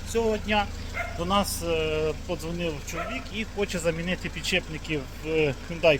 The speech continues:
Kona, в редукторі і в двигуні. Зараз ми будемо його зустрічати.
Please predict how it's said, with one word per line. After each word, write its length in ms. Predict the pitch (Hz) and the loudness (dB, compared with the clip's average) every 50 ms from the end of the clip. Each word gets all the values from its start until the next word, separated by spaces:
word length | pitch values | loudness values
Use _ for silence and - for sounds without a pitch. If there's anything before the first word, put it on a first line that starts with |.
| - - | 2 0
Kona, 220 | 190 202 214 240 240 226 - - - - - - - - - - - - - - - - - - | 0 2 2 2 -2 -2 -6 -10 -12 -12 -12 -12 -10 -10 -8 -8 -8 -8 -8 -10 -10 -12 -10 -8
в 200 | - - 185 180 | -6 -2 0 2
редукторі 600 | 170 175 170 214 247 247 - - - 208 185 156 - | 2 4 4 4 2 2 0 -4 -4 -4 -4 -6 -4
і 180 | 180 202 220 226 | -2 -2 0 0
в 40 | 190 - - - - 180 190 196 - - - - 147 135 | -2 -4 -6 -4 -4 -2 -2 -4 -6 -8 -10 -12 -8 -2
двигуні. 380 | 160 175 160 165 175 151 127 123 - - - | 0 0 0 0 -2 -4 -4 -6 -6 -6 0
Зараз 260 | 190 208 185 170 160 160 | 2 2 2 2 0 -2
ми 60 | 175 | -4
будемо 320 | 170 170 170 170 160 165 | -4 -4 -4 -4 -4 -4
його 120 | 156 156 151 | -4 -4 -4
зустрічати. 680 | 156 160 - - 190 214 - 247 240 226 - 214 208 | -6 -6 -6 -6 -4 0 2 2 2 2 0 -4 -6